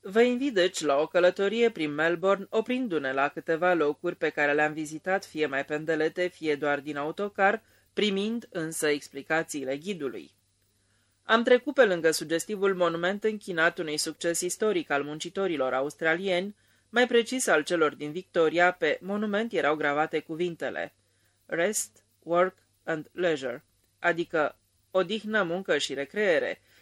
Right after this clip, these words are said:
ceea ce vrea să însemne că timpul de douăzeci și patru de ore este împărțit în trei opturi. Oricât ar părea de ciudat, acest drept muncitoresc a fost câștigat pentru prima dată în Australia în anul o mie opt sute cincizeci și șase.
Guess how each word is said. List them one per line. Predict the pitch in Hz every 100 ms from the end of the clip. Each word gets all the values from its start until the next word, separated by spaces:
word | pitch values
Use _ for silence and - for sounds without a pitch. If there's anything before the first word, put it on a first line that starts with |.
| _
ceea | - 180
ce | 170 175
vrea | 170
să | 170 196
însemne | 196 - 175 175 214
că | 208
timpul | 190 233 233 180
de | 143
douăzeci | 143 170 156 165
și | 180
patru | 190 190 185
de | 185 160
ore | 156 175 196 -
este | 190 190 190
împărțit | 180 175 170 160 202 208
în | - 175 170 _ _ _
trei | 185 180 165
opturi. | 175 156 _ - 131 139 _ _ _
Oricât | - 208 233 254 233
ar | 220
părea | 208 214 208
de | 185
ciudat, | 180 170 170 185
acest | 180 170 160 143
drept | 165 165
muncitoresc | 156 147 156 160 175 214 190
a |
fost | 165 170 -
câștigat | 185 - 165 180 202
pentru | 175 147 143
prima | 170 165 135
dată | 165 175
în | 139
Australia | 131 156 - 220 214 202 208 208 _ _
în | - 202
anul | 214 220 214 -
o | 196
mie | 226 233
opt | 156 -
sute | 170 156
cincizeci | 143 - 147 135
și | 139 202
șase. | - 185 156 - -